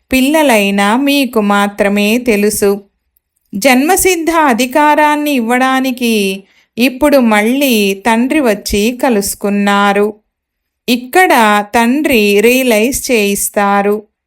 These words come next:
ఇందులో ఆత్మ యొక్క ఎనభై నాలుగు జన్మల రియలైజేషన్ కూడా వచ్చేస్తుంది. ఇదంతా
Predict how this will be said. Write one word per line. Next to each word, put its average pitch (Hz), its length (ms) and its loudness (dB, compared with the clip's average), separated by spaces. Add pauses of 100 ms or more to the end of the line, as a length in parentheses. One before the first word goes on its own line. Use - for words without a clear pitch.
(400)
ఇందులో 254 800 4
ఆత్మ 226 420 -2
యొక్క 220 680 -2 (340)
ఎనభై 262 400 0
నాలుగు 311 460 0
జన్మల 208 720 0
రియలైజేషన్ 240 960 0
కూడా 202 480 0
వచ్చేస్తుంది. 202 1160 -2 (760)
ఇదంతా 220 880 2